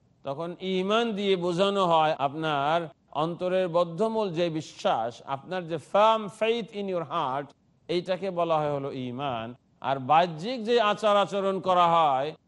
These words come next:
এটাকে বাহ্যিক আচরণকে বলা হয় তখন ইসলাম। তবে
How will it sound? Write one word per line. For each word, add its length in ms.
এটাকে 360
বাহ্যিক 580
আচরণকে 640
বলা 260
হয় 160
তখন 340
ইসলাম। 580
তবে 420